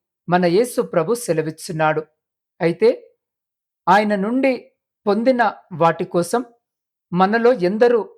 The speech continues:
అనుకువగల హృదయముతో ఆయనకు నిజముగా కృతజ్ఞతలను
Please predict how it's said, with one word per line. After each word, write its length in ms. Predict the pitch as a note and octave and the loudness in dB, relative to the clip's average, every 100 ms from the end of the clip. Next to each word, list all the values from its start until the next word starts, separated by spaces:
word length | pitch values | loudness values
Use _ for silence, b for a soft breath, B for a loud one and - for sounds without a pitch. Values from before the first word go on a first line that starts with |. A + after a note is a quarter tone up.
| _ | _
అనుకువగల 800 | D#3 G3 A3+ A#3+ G#3 F#3 F3+ E3 - - _ _ _ | -2 -2 0 0 2 2 4 2 0 -10 _ _ _
హృదయముతో 720 | F3 C#3+ F3+ F3+ F3 B3 - _ _ _ _ - | -6 0 0 0 0 0 -2 _ _ _ _ -4
ఆయనకు 260 | G3 G#3+ A3+ | -2 -2 -2
నిజముగా 440 | F#3+ G3 F#3 F#3+ | -2 -2 0 0
కృతజ్ఞతలను 960 | G#3+ F3+ G3 E3 F3+ F3 F3 E3 D#3+ | -2 -4 -4 -2 -2 0 0 0 -4